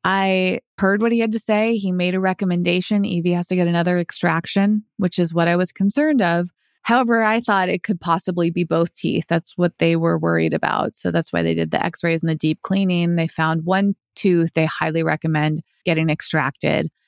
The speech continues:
And he talked me through it, the pros and cons, the long-term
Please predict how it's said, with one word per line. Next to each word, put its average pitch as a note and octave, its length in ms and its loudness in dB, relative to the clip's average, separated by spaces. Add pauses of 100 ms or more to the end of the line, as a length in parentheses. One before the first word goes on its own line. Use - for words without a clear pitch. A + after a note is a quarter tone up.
(120)
And E3 320 0
he E3 160 0
talked - 340 -6
me - 120 -4
through G#3+ 460 2
it, F3 220 4
the - 60 -4
pros E3 360 0
and E3 120 -2
cons, F#3+ 760 2
the E3 120 -6
long-term E3 720 -2